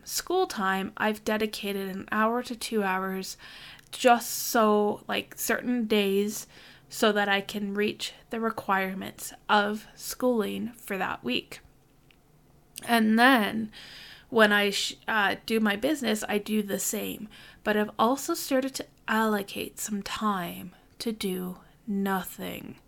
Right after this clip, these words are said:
to take that time to rest and relax. Because if I don't,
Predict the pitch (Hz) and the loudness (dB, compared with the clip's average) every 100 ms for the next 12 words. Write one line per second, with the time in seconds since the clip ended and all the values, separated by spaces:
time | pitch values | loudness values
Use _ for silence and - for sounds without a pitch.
0 | - - - - - - 240 - 226 226 | -20 -20 -20 -20 -6 -4 -2 -2 -2 -2
1 | - 240 233 - 226 208 196 196 208 - | -4 -4 -4 -4 -2 2 2 0 -4 -6
2 | - 220 208 196 175 170 - - - - | -2 0 0 0 -2 -2 -8 -12 -10 -6
3 | 196 196 202 226 262 - - - - - | -6 -2 -2 0 -2 -4 -10 -10 -10 -12
4 | - - - - 220 247 269 294 285 - | -18 -18 -12 -8 -2 -4 -2 -4 -4 0
5 | 294 285 214 214 - - | 2 2 0 -4 -6 -10